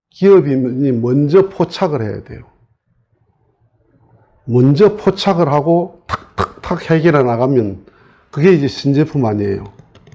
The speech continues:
그래서 소비자들은 "야, 이게 나왔네, 이게 나왔네." 하면서 그걸 탁탁 선택한단 말이에요. 그러니까 소비자들의 그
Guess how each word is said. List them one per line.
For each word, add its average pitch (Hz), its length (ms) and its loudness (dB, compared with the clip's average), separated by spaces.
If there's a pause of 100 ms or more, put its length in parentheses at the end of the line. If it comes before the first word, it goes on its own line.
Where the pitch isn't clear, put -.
(400)
그래서 175 240 2
소비자들은 151 720 0
"야, 117 320 -4
이게 147 180 2
나왔네, 127 640 0
이게 131 160 0
나왔네." 123 400 2
하면서 123 640 0 (280)
그걸 127 280 0
탁탁 - 320 -14
선택한단 123 640 -2
말이에요. - 280 -20 (1160)
그러니까 190 640 2 (560)
소비자들의 190 1160 2 (840)
그 156 640 2